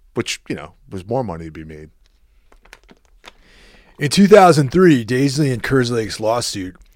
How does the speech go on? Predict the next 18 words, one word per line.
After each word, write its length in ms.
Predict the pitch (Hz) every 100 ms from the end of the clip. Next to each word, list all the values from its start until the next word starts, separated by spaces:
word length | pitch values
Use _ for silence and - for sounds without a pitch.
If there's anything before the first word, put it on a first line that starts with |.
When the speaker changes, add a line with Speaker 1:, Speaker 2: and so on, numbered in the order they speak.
| -
Speaker 2:
was 160 | 101
dismissed 760 | 104 120 - 117 123 90 - - _ _ _ _ -
by 200 | 98 101
the 80 |
United 420 | 104 104 117 120 113
States 340 | - 113 92
District 440 | 82 113 - 101
Court 340 | - - 110 -
in 160 | 101
Los 260 | 101 98 -
Angeles. 640 | 107 104 90 - - - - _ _ - - _ _ _ _
<laughs> 1040 | - - _ _ _ - _ _ _ _
That's 140 | - -
fucking 400 | - 185 165 151
insane, 500 | 135 - 196 147 80
right? 220 | 82 98
Speaker 1:
Yeah, 320 | 226 320 262 - _ _
completely. 600 | - 135 247 339 - -